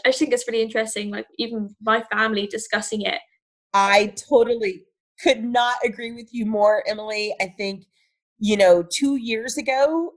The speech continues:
Speaker 2: if you told somebody that you worked in supply chain, ninety percent of the people on the planet would be like, "Well, what the heck is that?"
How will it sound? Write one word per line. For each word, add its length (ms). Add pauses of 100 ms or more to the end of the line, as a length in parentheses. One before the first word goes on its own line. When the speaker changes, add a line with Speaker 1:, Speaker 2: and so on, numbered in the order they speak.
Speaker 2:
if 240
you 260
told 320
somebody 480
that 160
you 140
worked 240
in 120
supply 400
chain, 520 (320)
ninety 560
percent 320
of 80
the 80
people 300
on 180
the 80
planet 520
would 120
be 120
like, 280
"Well, 100
what 200
the 60
heck 240
is 140
that?" 260